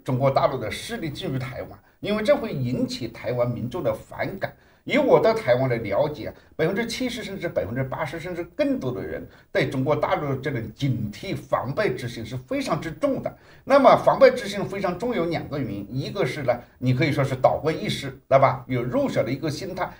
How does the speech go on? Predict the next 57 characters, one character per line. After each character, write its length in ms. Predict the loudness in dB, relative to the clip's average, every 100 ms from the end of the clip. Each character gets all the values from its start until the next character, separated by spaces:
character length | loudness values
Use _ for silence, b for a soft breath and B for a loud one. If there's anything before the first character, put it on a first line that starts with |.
| B
另 140 | 2 4
外 60 |
一 20 |
方 80 | 6
面 80 | 2
是 100 | -2
中 140 | -4
国 120 | -4 -4
大 120 | -4
陆。 140 | -6 -14 _ _ _
最 220 | 4 4
重 180 | 4 4
要 60 | 4
的 100 | 2
是 120 | -2
中 240 | -6 -4
国 140 | 2 2
大 280 | 2 0
陆 120 | 4 2
表 260 | 2 -4
现 120 | -4 -6
这 80 |
种 140 | -4 -4 -6 _
霸 380 | -4 -2 -2 2
道、 280 | 4 4 0
这 80 | -4
种 180 | -4 -6 -12 B -8
统 340 | 2 4 4
一 140 | 2 2
的 160 | 0 0
这 80 |
种 220 | 0 -2 -2
无 240 | 0 0
所 180 | 0 -2
置 200 | -4 -6
疑， 80 | -8
不 180 | -2 0
能， 240 | 0 -2 -8 4
好 140 | 4
像 120 | 4
不 80 | 2
能 140 | 2 2
质 160 | -2
疑 220 | -4 -6 -8 _ _
啊， 140 | 2 4
不 140 | 4
能 160 | 2 0
质 140 | -4
疑， 160 | -8 -8 B B -4
变 220 | 0 2
成 180 | 2 0
一 100 | 0
个 100 | -2
好 200 | 2 2
像 160 | 2 0
我， 160 | -2 -4 -16 -20 _
我， 240 | 0 6